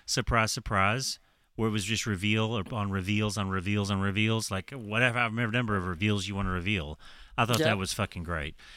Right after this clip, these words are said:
Speaker 1: And that's the, is that the one, um, they did, or maybe I'm getting these two mixed up. It's nice to watch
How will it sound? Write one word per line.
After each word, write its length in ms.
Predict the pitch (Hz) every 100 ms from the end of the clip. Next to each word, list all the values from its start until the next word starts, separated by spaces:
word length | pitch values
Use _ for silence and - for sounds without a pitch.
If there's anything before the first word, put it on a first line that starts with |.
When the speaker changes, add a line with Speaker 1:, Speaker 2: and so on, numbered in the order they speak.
| - -
Speaker 1:
And 200 | 120 107
that's 280 | 139 - -
the, 340 | 147 117 104 -
is 120 | 110
that 160 | 170
the 60 | 190
one, 400 | 160 156 156 151 -
um, 560 | 113 104 92 90 87 - - - - _
they 220 | 110 120
did, 520 | 110 113 107 101 101 - _ _ _ _ _ _ _ _ _ _ _
or 80 | -
maybe 220 | 107 147
I'm 100 | 151
getting 200 | 113 123
these 160 | 110 101
two 120 | -
mixed 220 | 110 101
up. 80 | 117
It's 260 | 110 120 -
nice 220 | 170 196
to 120 | -
watch 400 | 110 107 131 -